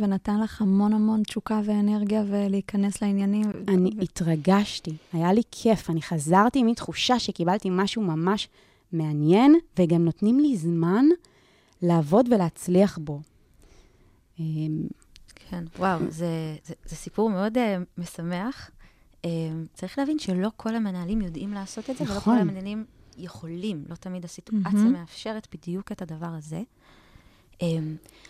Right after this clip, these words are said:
Speaker 3: אבל פה המקום שאנחנו יכולות, אמ, כן להשפיע פה. זאת אומרת, אנחנו כן יכולות לבוא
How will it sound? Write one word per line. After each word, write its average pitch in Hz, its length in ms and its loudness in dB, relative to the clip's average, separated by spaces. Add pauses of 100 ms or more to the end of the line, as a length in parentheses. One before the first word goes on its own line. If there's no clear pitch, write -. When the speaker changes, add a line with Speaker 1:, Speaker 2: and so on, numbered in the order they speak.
(140)
Speaker 3:
אבל 156 180 -8
פה 247 120 -2
המקום 294 360 0
שאנחנו 226 640 -6
יכולות, 240 720 -4 (220)
אמ, 175 460 -6
כן 226 180 -6
להשפיע 277 480 -6 (120)
פה. 143 80 -18 (460)
זאת - 140 -16
אומרת, 180 160 -10
אנחנו 165 260 -8
כן 226 180 -2
יכולות 226 340 -4
לבוא 214 220 -4